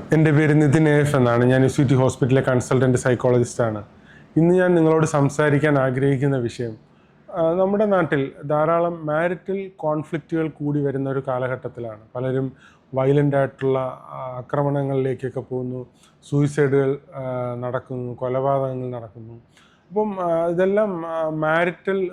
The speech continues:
റിലേഷൻഷിപ്പുമായിട്ട് ബന്ധപ്പെട്ട്, പെട്ടാണ് പല, പലപ്പോഴും വാർത്തകളൊക്കെ വന്നുകൊണ്ടിരിക്കുന്നത്. അപ്പോൾ മാരേജ് അല്ലെങ്കിൽ ദാമ്പത്തിക ബന്ധം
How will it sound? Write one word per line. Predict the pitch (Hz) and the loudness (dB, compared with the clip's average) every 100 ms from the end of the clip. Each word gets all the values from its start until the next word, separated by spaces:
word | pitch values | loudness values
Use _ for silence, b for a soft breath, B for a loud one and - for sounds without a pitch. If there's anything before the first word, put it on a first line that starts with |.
| 170 | -6
റിലേഷൻഷിപ്പുമായിട്ട് | 160 170 165 - 170 175 151 175 165 | -4 -4 -4 -8 -10 -10 -4 -4 -2
ബന്ധപ്പെട്ട്, | 160 156 156 151 170 143 - 170 170 - | -4 -4 -4 -4 -8 -8 -10 -8 -8 -2
പെട്ടാണ് | 156 143 165 156 | -4 0 0 0
പല, | 147 143 | -2 -2
പലപ്പോഴും | 143 160 - 143 143 143 139 | -2 -4 -6 -6 -2 -4 -2
വാർത്തകളൊക്കെ | 135 135 143 135 127 127 127 | -6 -6 -8 -8 -8 -10 -12
വന്നുകൊണ്ടിരിക്കുന്നത്. | 131 131 139 135 120 117 113 117 _ b b b | -10 -6 -4 -4 -6 -10 -16 -20 _ b b b
അപ്പോൾ | _ 233 226 220 202 190 | _ -2 0 -2 -6 -4
മാരേജ് | 170 175 196 202 202 156 | 0 2 4 4 2 0
അല്ലെങ്കിൽ | 139 147 156 160 165 156 | 0 0 0 0 -2 -4
ദാമ്പത്തിക | 143 147 156 165 - 180 | -6 -4 -4 -6 -4 -4
ബന്ധം | 175 147 147 135 | -2 -2 -2 -4